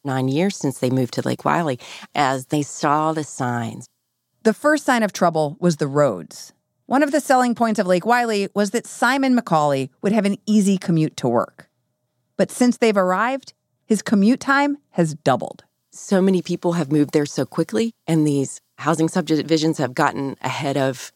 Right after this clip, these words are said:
Speaker 1: what the roads can handle. And the traffic is pretty tough. As people move there, I think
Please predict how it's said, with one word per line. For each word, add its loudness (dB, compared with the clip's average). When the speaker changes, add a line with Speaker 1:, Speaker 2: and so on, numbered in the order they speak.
Speaker 1:
what 0
the -2
roads -2
can -6
handle. -4
And 0
the -14
traffic -2
is -2
pretty -2
tough. -2
As 2
people 2
move 4
there, 2
I -2
think -4